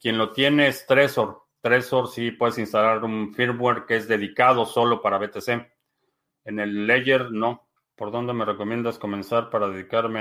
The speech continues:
al data science? Empieza por tomar un par de cursos en Coursera. Son cursos grat-, eh, la mayoría son cursos gratuitos si no requieres la certificación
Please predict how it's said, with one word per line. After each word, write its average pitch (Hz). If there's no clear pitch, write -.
al 98
data 113
science? 117
Empieza 139
por 113
tomar 123
un 131
par 131
de 127
cursos 131
en 104
Coursera. 123
Son 127
cursos 135
grat-, 113
eh, 113
la 113
mayoría 127
son 143
cursos 139
gratuitos 143
si 113
no 117
requieres 117
la 104
certificación 127